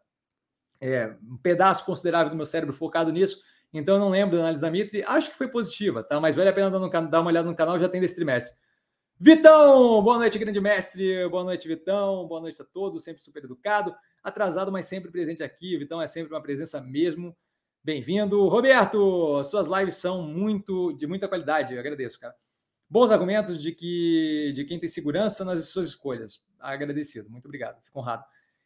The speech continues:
E as perguntas, é, dos colegas são muito inteligentes. É, tem uma cacetada de gente aí perguntando de fato.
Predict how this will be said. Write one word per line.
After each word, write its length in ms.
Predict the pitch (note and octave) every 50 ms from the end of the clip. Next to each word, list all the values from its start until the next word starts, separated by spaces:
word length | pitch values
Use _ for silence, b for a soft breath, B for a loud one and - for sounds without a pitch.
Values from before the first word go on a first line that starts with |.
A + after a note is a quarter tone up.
| _ -
E 100 | G3 A3+
as 140 | A3 G3+
perguntas, 880 | - - A3 G3 F3 D#3 F#3 G3+ A3 G3+ G#3+ G#3+ G#3+ G#3 G3+ - - - -
é, 220 | F3 E3 D#3+ D#3+
dos 140 | D#3+ E3+ D#3+
colegas 320 | - F3+ F3 F#3+ G3+ G3
são 120 | - G3 F3
muito 220 | E3+ G3 A3 G3
inteligentes. 460 | G3 F#3+ F#3+ F3 C3+ B2+ A#2 A2 -
É, 140 | B2+ C#3 D3+
tem 120 | D3 - C#3
uma 100 | D#3 E3
cacetada 400 | D#3 C#3+ - E3 D#3+ D#3+ E3 E3+
de 80 | D3
gente 260 | C3+ C#3+ D3+ D3 -
aí 100 | C3+ C#3
perguntando 400 | C#3+ C#3 D3 C#3+ C#3 B2+ C#3 D3+
de 80 | C#3+ -
fato. 340 | - C3+ C3+ C#3 - E3